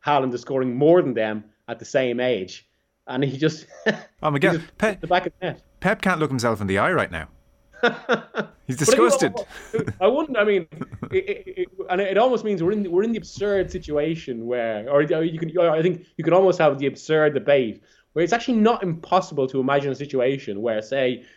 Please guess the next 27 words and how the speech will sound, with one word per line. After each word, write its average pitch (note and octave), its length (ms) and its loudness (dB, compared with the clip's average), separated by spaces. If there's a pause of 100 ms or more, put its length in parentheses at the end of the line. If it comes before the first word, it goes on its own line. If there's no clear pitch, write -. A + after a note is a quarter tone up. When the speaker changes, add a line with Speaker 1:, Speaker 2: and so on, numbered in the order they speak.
(160)
Speaker 1:
I - 120 -12
don't A#2+ 80 -4
know, B2 120 2
Manchester C3+ 320 -2
City C#3 80 2
are A#2 40 2
playing, B2 400 -2
playing B2 420 0
Paris C3 260 -2
Saint-Germain B2+ 400 -2
in A2 60 -4
the A2 60 -8
Champions A#2+ 280 -2
League A#2 120 -4
semi-final. A#2 640 -2 (420)
And, D#3+ 160 0
and F3 240 2
this A3+ 100 2
is G#3+ 80 0
one G3+ 240 4
thing, F#3 220 4
with, D3+ 160 0
with D3 220 -10
the, D3+ 100 -8
the C#3+ 140 -4
one E3+ 400 4
potential C#3+ 640 -6